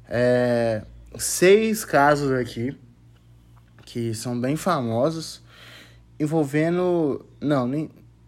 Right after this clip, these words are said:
tem um que é, que é gringo, mas só que pra muitos ele é um ídolo aqui no Brasil, e é um cara especial mesmo.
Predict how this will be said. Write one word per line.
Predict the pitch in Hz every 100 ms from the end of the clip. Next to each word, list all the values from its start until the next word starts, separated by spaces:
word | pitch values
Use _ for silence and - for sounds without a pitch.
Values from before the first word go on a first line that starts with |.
| - -
tem | - 160
um | 170
que | 170 180
é, | 170 156 104 60
que | - 160
é | 147 123 107 98
gringo, | 127 127 139 156
mas | 160 139
só | - 127
que | 123 131 120 113 - - - _ -
pra | 143 147
muitos | 135 135 127
ele | 135
é | 135 123 117 120 - - _ - -
um | 139
ídolo | 131 120 127
aqui | 123 127
no | 120
Brasil, | 123 123 117 127 160 - - - - - - _ -
e | 165
é | 175
um | 165
cara | 170 160 160
especial | 156 - 151 - 151 151
mesmo. | 104 -